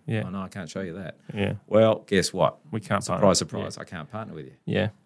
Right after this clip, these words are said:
Speaker 2: You, you have to be, um, the, you know, it's, it's, the, transparency is trust.
Speaker 1: Mm.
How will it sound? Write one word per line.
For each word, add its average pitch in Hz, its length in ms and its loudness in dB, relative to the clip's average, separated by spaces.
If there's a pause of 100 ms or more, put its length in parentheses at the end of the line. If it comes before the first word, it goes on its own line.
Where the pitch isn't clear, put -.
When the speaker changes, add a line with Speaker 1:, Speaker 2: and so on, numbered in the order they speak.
(580)
Speaker 2:
You, - 160 -6
you 101 140 -4
have - 320 0
to 98 100 -6
be, 82 440 -12
um, 80 400 -12
the, - 160 -12
you 85 120 -10
know, 78 160 -8
it's, 80 280 -14
it's, - 220 -2
the, - 200 -16 (380)
transparency 110 640 4
is 78 160 -14
trust. - 420 -4
Speaker 1:
Mm. 101 380 -2